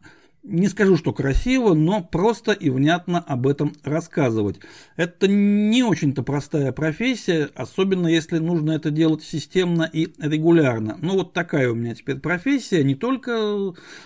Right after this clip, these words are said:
подкаст, разумеется, это у меня, повторюсь, много направлений деятельности, но все они так или иначе связаны с преподаванием, консультированием,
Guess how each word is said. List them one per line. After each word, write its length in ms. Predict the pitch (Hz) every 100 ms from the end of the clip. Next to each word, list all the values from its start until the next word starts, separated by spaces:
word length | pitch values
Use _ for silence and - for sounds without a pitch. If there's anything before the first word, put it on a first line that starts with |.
| -
подкаст, 500 | - 180 - 190 160
разумеется, 800 | 160 156 170 170 160 147 - -
это 340 | 147 131 - 127
у 260 | 117 113
меня, 220 | 110 127 117
повторюсь, 640 | 113 - 131 123 - -
много 520 | 101 123 240 233 277 -
направлений 800 | 202 196 202 196 196 196 190 -
деятельности, 680 | 170 180 175 160 156 - 196
но 280 | 247 254 _
все 300 | - 233 208
они 160 | 185 175
так 260 | 180 170
или 180 | 151 151
иначе 320 | 160 175 151
связаны 600 | - 131 143 131 123 120
с 40 | -
преподаванием, 880 | 139 - 156 185 220 240 220 208
консультированием, 1080 | 170 139 - 151 143 226 202 190 175 165 151